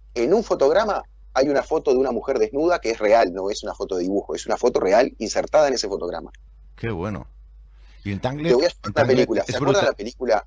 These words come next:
Speaker 2: Sí,
Speaker 1: El
Speaker 2: sí.
Speaker 1: Club de la Pelea con Brad Pitt y otro que no me acuerdo?
Speaker 2: Sí.
Speaker 1: ¿A qué se dedicaba el hombre? Se dedicaba a, en algunos videos, entre cintas, poner imágenes entre fotograma y fotograma, porque él era consciente del impacto que tenían las neuronas y en la, en la glándula pineal.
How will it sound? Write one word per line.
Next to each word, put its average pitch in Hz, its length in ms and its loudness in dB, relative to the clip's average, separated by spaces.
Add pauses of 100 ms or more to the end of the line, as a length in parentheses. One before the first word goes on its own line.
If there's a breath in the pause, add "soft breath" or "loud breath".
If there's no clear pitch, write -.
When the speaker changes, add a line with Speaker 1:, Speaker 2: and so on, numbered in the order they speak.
(120)
Speaker 2:
Sí, - 140 -8
Speaker 1:
El 101 60 -4
Speaker 2:
sí. - 60 -14
Speaker 1:
Club 123 140 4
de 113 60 6
la 101 80 2
Pelea 131 440 2
con 95 160 -6
Brad 104 220 0
Pitt 120 260 -2
y 92 60 0
otro 98 200 -2
que 90 60 -6
no 92 80 -6
me 90 60 -4
acuerdo? 139 360 -2 (680)
Speaker 2:
Sí. - 340 -6
Speaker 1:
¿A 131 60 0
qué 160 100 -2
se 165 120 -4
dedicaba 127 400 4
el 101 80 2
hombre? 90 260 -6 (240)
Se - 160 -4
dedicaba 113 560 2
a, 104 100 -4
en 107 80 -4
algunos 123 280 -4
videos, 135 400 -2
entre 98 200 -8
cintas, 135 460 -2 (280)
poner 131 300 2 (300)
imágenes 143 480 -4
entre 107 180 -8
fotograma 110 420 2
y 113 40 -4
fotograma, 95 500 -2 (280)
porque 123 240 0
él 160 40 4
era 147 140 4
consciente 131 360 -2
del 110 120 -2
impacto 113 360 -4
que 95 100 -6
tenían 101 240 -4
las 90 100 -8
neuronas 90 380 0
y 90 60 -2
en 90 60 -2
la, 87 200 -2
en 95 100 -8
la 87 80 2
glándula 95 460 0
pineal. 85 340 -8